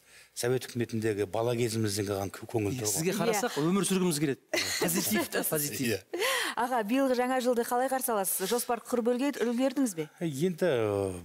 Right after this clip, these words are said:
Speaker 1: биылғы жаңа жыл, өткен жаңа жыл сияқты ғой, ол, ы, отбасымен бірге дастархан жайып,
Speaker 3: Мгм.
Speaker 1: телевизор қойып қойып, елбасымыздың құттықтауын тыңдап.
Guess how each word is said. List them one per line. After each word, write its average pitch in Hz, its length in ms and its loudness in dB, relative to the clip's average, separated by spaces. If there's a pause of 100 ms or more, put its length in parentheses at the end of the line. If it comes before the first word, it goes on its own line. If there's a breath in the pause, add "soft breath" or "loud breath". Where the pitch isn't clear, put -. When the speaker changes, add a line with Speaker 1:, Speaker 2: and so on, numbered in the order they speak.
(120)
Speaker 1:
биылғы 147 420 2
жаңа 147 320 0
жыл, 165 160 0 (240)
өткен 139 320 0
жаңа 139 160 2
жыл 127 160 -4
сияқты 127 240 -2
ғой, 165 240 0
ол, 120 160 0
ы, 101 220 -12 (340)
отбасымен 135 800 -2 (260)
бірге 123 400 0
дастархан 123 480 -4
жайып, 117 240 -2
Speaker 3:
Мгм. - 320 -6
Speaker 1:
телевизор 120 320 0
қойып 123 240 -2
қойып, 110 160 -2 (480 loud breath)
елбасымыздың 113 720 -2 (720 soft breath)
құттықтауын 113 480 -4
тыңдап. 117 320 -2